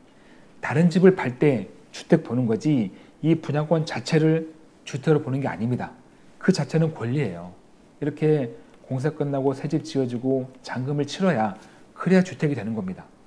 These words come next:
그때부터 주택을 가지고 있는 건데 이천이십일 년도에 하도 그런 말이 떠돌다 보니까 "분양권은 주택이야." 이 말 듣고는 그냥 이 자체가 주택인 줄 알았던 거죠. 이것도 역시 조심해야 됩니다.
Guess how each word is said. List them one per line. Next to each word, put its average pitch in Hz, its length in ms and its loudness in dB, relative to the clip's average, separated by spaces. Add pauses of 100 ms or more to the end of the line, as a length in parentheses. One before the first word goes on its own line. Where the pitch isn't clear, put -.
(240)
그때부터 160 560 0
주택을 139 300 -4
가지고 139 300 -4
있는 131 140 0
건데 101 520 0 (960)
이천이십일 151 560 0
년도에 110 600 -2
하도 - 280 -4
그런 135 220 -4
말이 135 120 -2
떠돌다 156 340 0
보니까 120 680 -6 (160)
"분양권은 180 420 0
주택이야." 123 540 -2 (320)
이 147 60 -4
말 160 200 0
듣고는 143 380 -4
그냥 151 340 -4 (480)
이 147 120 -2
자체가 107 680 -4 (400)
주택인 135 360 -4
줄 113 80 -4
알았던 92 300 -8
거죠. 85 220 -14 (480)
이것도 120 320 -2
역시 147 440 -4 (140)
조심해야 117 360 -6
됩니다. 98 500 -6